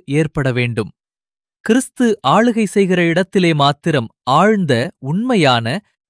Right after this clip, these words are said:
தன்னயமற்ற அன்பு இருக்கக்கூடும். அவ்வித முன்ஜாக்கிரதையுடன் ஓர் வாலிப ஸ்திரீ சுத்தமான மனுஷத்தன்மையுடையவனும், சுறுசுறுப்புள்ளவனும், பரம வாஞ்சையுள்ளவனும்,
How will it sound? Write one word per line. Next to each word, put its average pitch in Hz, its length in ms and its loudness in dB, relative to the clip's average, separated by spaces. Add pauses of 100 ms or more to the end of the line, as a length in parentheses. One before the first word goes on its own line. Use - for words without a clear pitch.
(100)
தன்னயமற்ற 240 840 0
அன்பு 214 360 0
இருக்கக்கூடும். 139 760 -2 (1080)
அவ்வித 214 480 0
முன்ஜாக்கிரதையுடன் 190 1200 -2 (240)
ஓர் 185 300 2
வாலிப 180 480 2
ஸ்திரீ 143 440 -2 (320)
சுத்தமான 262 720 0
மனுஷத்தன்மையுடையவனும், 175 1300 0 (320)
சுறுசுறுப்புள்ளவனும், 170 1160 0 (320)
பரம 247 440 2
வாஞ்சையுள்ளவனும், 160 960 2